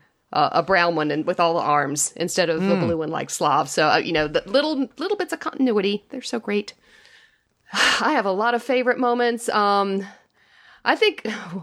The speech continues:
Speaker 1: <sighs> one of them that really worked for me, I think, uh, was, um, greening the cube, uh, with, uh, Pidge.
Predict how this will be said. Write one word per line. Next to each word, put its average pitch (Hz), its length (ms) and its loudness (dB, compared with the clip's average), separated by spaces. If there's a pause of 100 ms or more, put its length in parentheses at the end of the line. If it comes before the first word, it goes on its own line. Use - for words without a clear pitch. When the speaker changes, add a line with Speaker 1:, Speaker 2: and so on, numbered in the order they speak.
(120)
Speaker 1:
<sighs> - 480 -20
one 233 260 0
of 269 100 2
them 233 120 0
that 196 140 2
really 214 320 2
worked 196 340 0
for 185 180 -2
me, 180 220 4
I 170 100 4
think, 165 380 0
uh, 170 320 4
was, 165 480 -2
um, 165 440 2
greening 220 400 2
the 196 60 2
cube, 220 520 0 (460)
uh, 180 340 2
with, 175 440 0
uh, 175 260 4
Pidge. 190 640 -2